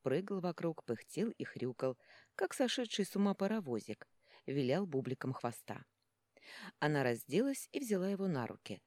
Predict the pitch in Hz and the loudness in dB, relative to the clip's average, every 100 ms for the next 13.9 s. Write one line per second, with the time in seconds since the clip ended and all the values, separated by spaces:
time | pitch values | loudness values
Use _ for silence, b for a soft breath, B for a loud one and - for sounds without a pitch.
0 | _ - 151 120 127 127 - 123 127 113 | _ -2 0 0 -2 -2 -6 -4 -2 0
1 | 165 - 170 - 160 131 - - 127 - | 0 -2 -10 -6 -4 -2 -2 -2 -4 -4
2 | - 147 - 110 - - - _ _ _ | -6 -8 -6 -8 -8 -8 -12 _ _ _
3 | _ _ _ B B B - - 220 196 | _ _ _ B B B 4 8 10 10
4 | 220 214 220 - 294 349 - 175 220 214 | 8 6 4 2 0 0 -2 2 2 4
5 | 240 247 254 - 190 - 139 156 202 156 | 2 2 0 0 -2 -2 0 2 2 2
6 | 120 120 120 120 123 117 - _ _ - | -2 -2 -2 -2 -2 -4 -12 _ _ 0
7 | - 113 - 208 226 135 - - 147 - | 0 -4 -4 0 0 -2 -4 -4 -2 -2
8 | 185 185 190 214 220 120 98 50 - - | 0 2 2 2 2 0 -6 -12 -16 -20
9 | _ _ _ B B B - 151 160 165 | _ _ _ B B B -2 4 4 6
10 | 220 208 233 - 196 185 175 226 208 170 | 8 8 4 4 2 2 0 0 2 2
11 | 180 156 - 196 190 185 180 185 220 254 | 0 0 -2 0 2 2 2 0 2 2
12 | 175 - 101 B B - 151 143 127 135 | 0 -2 -8 B B -2 2 2 2 0
13 | 135 - 143 165 190 214 131 107 - | 0 -2 -4 0 2 2 2 -2 -8